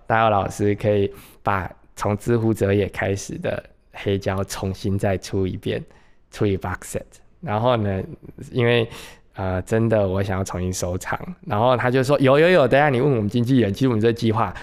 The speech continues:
我说：“真的吗？真的吗？”然后我就转头问他，看他的经纪人，然后他经纪人就在那边点头。然后我说：“好，那出的时候赶快跟我说，我，我立刻买一套。”然后他说：“等一下可以刷卡。”我说：“好，好，好，我等一下就刷卡。”哦，就非常好笑的一个过程。然后接着说，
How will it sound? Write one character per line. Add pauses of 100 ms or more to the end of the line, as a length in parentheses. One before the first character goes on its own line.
(100)
我
说
：“真
的
吗？
真
的
吗？”
然
后 (500)
我
就
转
头
问
他， (220)
看
他
的
经
纪
人，
然
后
他
经
纪
人
就
在
那
边
点
头。
然
后
我
说
：“好，
那 (460)
出
的
时
候
赶
快
跟
我
说，
我，
我
立
刻
买
一
套。” (140)
然
后
他
说
：“等
一
下
可
以
刷
卡。”
我
说
：“好，
好，
好，
我
等
一
下
就
刷
卡。” (320)
哦，
就
非
常
好
笑
的
一
个
过
程。
然
后
接
着
说，